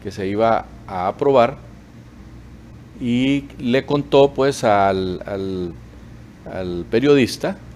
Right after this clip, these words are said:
que habían acordado que se iba a aprobar un fondo de un millón de lempiras para los diputados y un fondo de quinientos mil lempiras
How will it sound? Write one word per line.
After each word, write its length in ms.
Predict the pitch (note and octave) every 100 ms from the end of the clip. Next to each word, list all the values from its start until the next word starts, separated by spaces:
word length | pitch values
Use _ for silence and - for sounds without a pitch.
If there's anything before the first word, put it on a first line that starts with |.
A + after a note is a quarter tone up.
| - - - - - - - - - -
que 680 | A2+ B2+ C3 C#3+ D#3+ D3+ -
habían 480 | A#2 A#2 B2+ C3 C#3
acordado 760 | C3+ D3 D3 D#3 D3 D3+ E3
que 120 | - A#2+
se 160 | A#2+
iba 160 | A2+ A#2+
a 60 |
aprobar 580 | A#2 C3 C3+ C3+ C3+ C3 - - - - - - - - - - - -
un 300 | B2+ C3+ C#3+
fondo 600 | C#3+ D3 C3+ A#2 B2+ F#3 - - - - - - - - - - G2
de 140 | A#2
un 180 | A#2+ C3
millón 320 | C#3+ C#3 C#3
de 120 | C#3
lempiras 920 | C#3+ D3 - C#3+ B2 B2+ - - - - - - - - - - - - - -
para 800 | G2+ G#2 G#2 G#2 G2+ G2 F#2+ F#2
los 240 | F#2 F#2+
diputados 920 | G#2+ A#2+ D3+ D#3 C#3+ D3+ F3 - - - - -
y 280 | A2+ G#2+ G#2+
un 220 | A2 A#2+
fondo 400 | B2+ - C3 C3
de 140 | C3 B2
quinientos 560 | - G#2+ A2 G2+ G#2
mil 380 | G2+ G#2+ A2+ A#2+
lempiras 760 | B2 A#2+ C#3 B2 C3+ - -